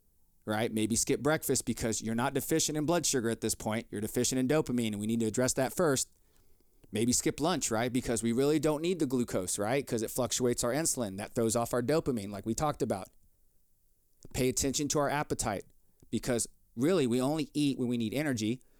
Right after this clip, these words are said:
and a lot of times we're craving foods instead of actually needing the energy. 'Cause keep in mind, at first, sugar, food will spike your dopamine, but if you keep eating it over and over again, after a while, it won't.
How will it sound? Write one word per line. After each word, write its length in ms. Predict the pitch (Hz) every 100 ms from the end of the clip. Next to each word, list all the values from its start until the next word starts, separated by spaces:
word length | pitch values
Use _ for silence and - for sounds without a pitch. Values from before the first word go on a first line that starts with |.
| _ -
and 100 | 117
a 40 |
lot 180 | 120 147
of 80 | -
times 300 | 135 131 117
we're 80 |
craving 400 | 104 - 143 135
foods 320 | 117 110 107 104
instead 260 | - 120
of 80 | 107
actually 580 | 113 131 - 107 95 - _ - - _ -
needing 340 | 117 127 120 110
the 60 |
energy. 460 | 110 135 104 87 98 - _ _ _ _ _ _ _ _
'Cause 120 | - 120
keep 220 | 160 165
in 100 | 139
mind, 380 | 156 139 107 98
at 140 | 123 -
first, 420 | 165 196 175 - _ _ _ _ _ _ _ -
sugar, 640 | - 170 160 156 143 147 - _
food 400 | - 156 151 143
will 120 | 117
spike 340 | 110 - 143 -
your 80 | 113
dopamine, 540 | 143 160 123 101 98 _ _ _ _ _ _ -
but 80 | 117
if 80 |
you 80 | 113
keep 260 | - 170 160
eating 200 | 180 139
it 120 | 113
over 220 | 135 143
and 100 | 135
over 180 | 151 143
again, 220 | 113 107
after 240 | 117 127 131
a 40 |
while, 180 | 131 120
it 80 | -
won't. 220 | 104 -